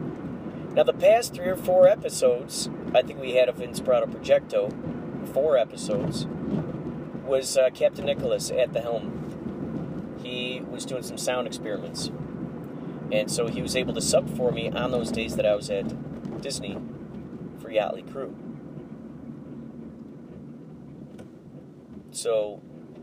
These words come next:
if you heard that, thank you for tuning in. He's a brilliant mastermind, and he, he, uh,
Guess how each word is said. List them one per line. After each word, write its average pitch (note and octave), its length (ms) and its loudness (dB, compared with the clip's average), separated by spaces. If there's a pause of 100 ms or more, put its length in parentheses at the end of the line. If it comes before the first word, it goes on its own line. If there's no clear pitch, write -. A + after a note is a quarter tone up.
(180)
if - 120 -10
you G2+ 140 -6
heard E3 240 0
that, A2+ 260 8
thank B2+ 220 -4
you - 60 -8
for - 140 -8
tuning C#3 340 -4
in. - 2000 -6
He's - 140 -6
a - 40 -6
brilliant D#3+ 360 6
mastermind, C3+ 560 0
and C3+ 100 -4
he, C3+ 420 -6
he, C3+ 440 -4
uh, B2+ 280 4